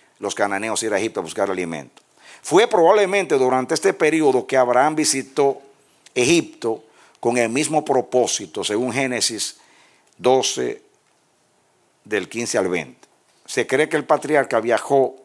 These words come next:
a Egipto durante el reinado del faraón Senuser segundo.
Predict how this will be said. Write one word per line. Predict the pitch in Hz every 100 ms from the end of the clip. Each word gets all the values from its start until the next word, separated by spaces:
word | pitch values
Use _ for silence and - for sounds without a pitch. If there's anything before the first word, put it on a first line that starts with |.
| _
a | 110
Egipto | 107 131 - 104
durante | 101 110 107 95
el | 104
reinado | 107 104 107 139 151 139 120
del | 120
faraón | - 113 107 101 117 104 95 92 _ _ _ - _ _ - _
Senuser | - - 123 113 - 135 131 - - _ _ _ _
segundo. | - - 110 92 104 82 71 78